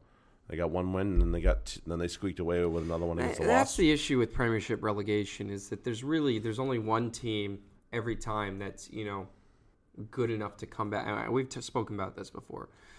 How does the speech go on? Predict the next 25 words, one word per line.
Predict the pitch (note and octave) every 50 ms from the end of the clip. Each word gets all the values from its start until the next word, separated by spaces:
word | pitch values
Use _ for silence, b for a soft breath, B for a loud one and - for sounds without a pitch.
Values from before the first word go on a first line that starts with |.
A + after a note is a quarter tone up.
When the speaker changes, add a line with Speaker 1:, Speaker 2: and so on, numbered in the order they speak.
| B B B
Speaker 2:
to | - B2+
come | A2+ - B2 A#2 G#2+
back | G#2 G#2 G2+ G2 - - -
up. | - G2+ F#2+ - - - - b b b b b b
Speaker 1:
Right. | - D#2+ D2
Speaker 2:
Um, | A2 G#2+ G#2 G#2 G#2 G2+ G2 - - -
you | - A#2 A2+ G#2+
know, | G#2 G#2 G#2+ B2 B2 - - -
and | - A#2 G#2+ G#2 G#2+ G#2+ G#2 G#2 G2+ - - - _ _ _ -
they're | A2+ A2 -
always | B2 B2+ B2+ A2+ G#2
miles | A2 A2 A2 A2 A2 A2 G#2+
ahead. | A2 G#2+ G#2+ A2+ G#2+ G#2
Now | G#2+ G#2+ G#2
that | G#2+ G#2 -
one | G#2 A2+ A2 G#2+
time | A#2 A2+ A2 G#2+
where | G#2+ G#2 G#2
that | G#2 G#2 G2+ G#2
didn't | - B2+ A#2+ A2
work | G#2+ G#2 G#2 - -
was | G#2 G2+ F#2+ -
the, | - - G2+ G2 G2 F#2+ F#2+ - -
you | G2+ G2
know, | G2 G2+ G#2 -